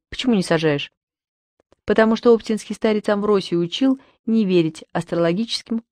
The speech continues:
лунным календарям». «Твой Амвросий жил в позапрошлом веке,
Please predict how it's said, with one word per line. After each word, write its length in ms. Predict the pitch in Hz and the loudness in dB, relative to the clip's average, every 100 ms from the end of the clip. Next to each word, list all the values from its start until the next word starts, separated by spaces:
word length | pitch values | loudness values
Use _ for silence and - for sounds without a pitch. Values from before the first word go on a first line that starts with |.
| - | -8
лунным 400 | 147 170 175 175 | -4 -2 -2 -6
календарям». 720 | - 160 156 147 143 135 131 - _ _ _ _ _ _ | -4 -2 0 0 0 0 -4 -12 _ _ _ _ _ _
«Твой 320 | - 160 196 196 | -6 2 4 4
Амвросий 480 | 190 214 240 202 | 4 4 2 2
жил 160 | 175 208 | 0 -2
в 80 | - | -2
позапрошлом 640 | 175 170 175 190 208 175 | 0 2 0 -2 -2 0
веке, 400 | 151 143 143 | 0 0 -4